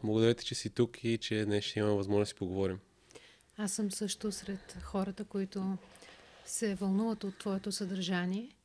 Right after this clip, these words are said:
Speaker 2: защото хората, които каниш, са тези, които могат да определят и общественото мнение и казват неща,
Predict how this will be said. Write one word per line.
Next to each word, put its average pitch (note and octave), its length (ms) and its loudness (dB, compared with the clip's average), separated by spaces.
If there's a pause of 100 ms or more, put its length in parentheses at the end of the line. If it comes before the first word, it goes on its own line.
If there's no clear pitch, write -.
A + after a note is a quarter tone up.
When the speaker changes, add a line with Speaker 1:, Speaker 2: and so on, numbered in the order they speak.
(140)
Speaker 2:
защото G#3+ 380 -6
хората, G#3 400 -4
които G3+ 340 -8
каниш, G#3 420 -4
са - 220 -6
тези, G3+ 340 -4
които G3 460 -6 (1800)
могат G#3+ 340 0
да G#3 100 0
определят G#3+ 560 -2
и A#3 60 -2
общественото A3 600 -2
мнение B3+ 500 2
и A3 100 -2
казват A3+ 400 -2
неща, A3+ 720 -2